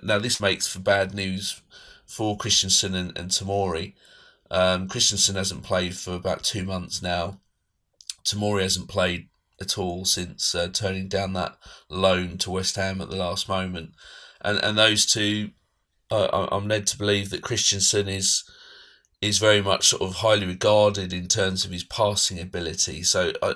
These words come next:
I'd be surprised if Chelsea would look to move him on in January because he's the,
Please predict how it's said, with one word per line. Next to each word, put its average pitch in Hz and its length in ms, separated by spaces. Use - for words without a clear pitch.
I'd 92 120
be 101 100
surprised 104 720
if 92 180
Chelsea 95 380
would 92 300
look 101 280
to - 120
move 95 220
him 90 140
on 95 140
in 92 120
January 95 500
because 92 360
he's 90 200
the, 95 200